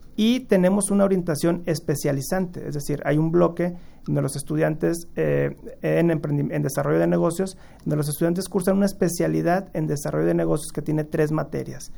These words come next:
Entonces, bueno, de esa man-, manera, más el ecosistema que se ha formado, es como los estudiantes complementan el, el vocacionamiento hacia el emprendimiento de negocios y también el emprendimiento social. Hay una serie de, de actividades, hay una serie de,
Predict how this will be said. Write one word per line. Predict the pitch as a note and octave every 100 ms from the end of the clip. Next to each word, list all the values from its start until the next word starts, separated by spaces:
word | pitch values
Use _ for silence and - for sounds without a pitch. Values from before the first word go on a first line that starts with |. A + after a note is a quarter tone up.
| - -
Entonces, | E3+ D#3+
bueno, | F#3 E3+
de | F3
esa | F3+ G#3
man-, | G3+ F#2+ -
manera, | G3 E3+ F3+ F3 - -
más | F#3 F3 - D#3+
el | D3
ecosistema | C#3+ D3 C#3+ C#3+ E3 F3
que | F3
se | E3+
ha | E3
formado, | F3+ F3 D#3+ E3+ - - -
es | - -
como | F3+ F3+
los | D#3+
estudiantes | D#3+ D#3+ D#3+
complementan | E3 D3+ D#3+ D#3+ F#3 F3+ D3+ D3 - - - -
el, | D#3 D3 E3+
el | D#3+
vocacionamiento | D#3 D#3 D3+ D3+ D#3 D#3 - -
hacia | E3+ E3+
el | D3+
emprendimiento | D3 C#3+ C3+ C3+ B2 - A#2 - - -
de | D#3
negocios | D#3+ F#3 G#3+ B3+ C4 C4 -
y | E3+
también | D#3 D3+ E3
el | G3+ F3
emprendimiento | D3+ D3 C#3+ D3 D3 D3+
social. | C#3+ C#3+ B2+ - - -
Hay | E3 F3
una | F#3 F3
serie | F3 F3
de, | F3 -
de | D#3
actividades, | C#3+ - D3+ E3+ F#3+ G3 F#3
hay | D#3
una | D#3+
serie | D#3 D#3 D#3
de, | D3+ C#3